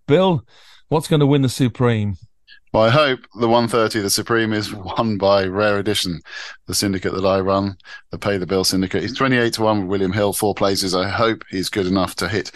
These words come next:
Speaker 2: the frame. We've only got the likes of Facile Vega, Marine Nationale, Le Teton, Tamuras, High Definition to beat,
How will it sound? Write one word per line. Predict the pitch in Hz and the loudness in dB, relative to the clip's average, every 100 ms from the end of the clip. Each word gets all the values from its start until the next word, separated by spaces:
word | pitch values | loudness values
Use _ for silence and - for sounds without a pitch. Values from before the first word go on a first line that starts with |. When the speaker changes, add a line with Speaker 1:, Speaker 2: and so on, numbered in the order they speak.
| - - - | -16 -18 -8
Speaker 2:
the | 95 | -6
frame. | - 87 85 85 80 - - - - | 0 0 2 0 -4 -8 -20 -14 -4
We've | 85 | 0
only | 95 92 | 2 0
got | 82 82 | -2 -2
the | |
likes | 82 78 - | -2 -2 -4
of | 82 | -4
Facile | 95 87 90 | -4 -4 -4
Vega, | 80 82 82 82 | -2 -2 -2 -4
Marine | 82 82 85 87 | -4 -4 -4 -4
Nationale, | 80 - 87 85 80 | -4 -2 -2 -2 -2
Le | 87 87 82 | -4 -4 -6
Teton, | - 85 85 82 80 | -6 -6 -4 -4 -4
Tamuras, | 85 87 85 87 - | -4 -2 -4 -4 -4
High | 82 | -4
Definition | 87 82 92 85 85 82 | -4 -4 -4 -4 -6 -6
to | 82 | -6
beat, | 87 85 | -4 -6